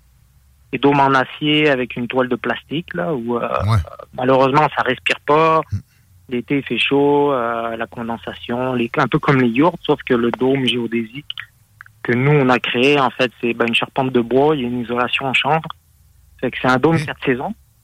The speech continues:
Speaker 1: déjà.
Speaker 2: Ok. C'est isolé pour l'hiver. Géodésique, ça veut dire quoi ?
Speaker 1: Géodésique, c'est l'architecte, en fait, euh,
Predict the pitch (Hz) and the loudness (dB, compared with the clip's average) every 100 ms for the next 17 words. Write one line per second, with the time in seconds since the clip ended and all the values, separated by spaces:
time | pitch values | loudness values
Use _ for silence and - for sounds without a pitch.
0 | _ _ 120 117 139 - - 262 135 - | _ _ -4 -2 -4 -6 -8 -6 -8 -10
1 | _ _ - 131 - 160 175 202 160 151 | _ _ -4 -2 -2 -2 -2 0 0 0
2 | 156 - - - 113 139 180 220 165 147 | -2 -6 -20 -4 0 2 2 2 2 2
3 | 127 - 113 107 98 90 131 147 _ _ | 0 0 0 0 -2 -2 -4 -4 _ _
4 | _ _ _ _ _ _ _ _ _ - | _ _ _ _ _ _ _ _ _ -20
5 | - _ - 127 165 226 185 143 180 - | -20 _ -2 2 4 4 2 0 -2 -4
6 | 151 139 131 - 160 175 180 135 113 156 | -2 0 0 -2 -2 -4 -4 -8 -6 -6
7 | - 127 | -2 -2